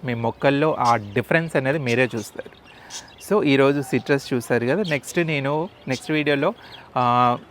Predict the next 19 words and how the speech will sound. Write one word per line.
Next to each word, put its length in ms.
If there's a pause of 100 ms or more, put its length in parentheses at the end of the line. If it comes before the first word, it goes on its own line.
(260)
మనకు 440 (180)
చేదు 280
బిట్టర్ 340
బయోఎంజైమ్ 500
కూడా 200
చేసి 240
చూపిస్తాను, 400
అలాగే 240 (120)
ఇదివరకు 260
చేసిన 320
బయోఎంజైమ్స్ 520
ఏ 100
స్టేజ్లో 400
ఉన్నాయో 240
కూడా 280
చూపిస్తాను. 520 (600)
So 180 (520)
వీడియో 240 (140)
చి-, 100